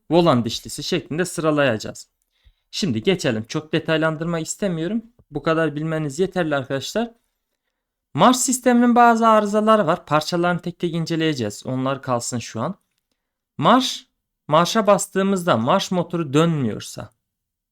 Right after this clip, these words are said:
nedir? Kutup başları gevşemiş ya da çıkmış olabilir. Sınav sorusu. Marşa basıldığında marş motoru dönmüyorsa.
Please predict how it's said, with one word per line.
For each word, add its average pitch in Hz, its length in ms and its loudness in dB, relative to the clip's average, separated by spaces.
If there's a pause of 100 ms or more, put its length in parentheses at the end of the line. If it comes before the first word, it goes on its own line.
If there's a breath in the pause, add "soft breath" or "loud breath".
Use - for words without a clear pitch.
(100)
nedir? 180 380 -4 (1600)
Kutup 190 320 -4
başları 135 360 0
gevşemiş 151 580 -2
ya 160 80 -6
da 175 80 -4
çıkmış - 420 -6
olabilir. 131 360 -4
Sınav 139 400 -4
sorusu. - 420 -14 (760)
Marşa 139 460 -2
basıldığında 131 520 -4
marş 131 300 -4
motoru 123 400 -6
dönmüyorsa. 110 600 -6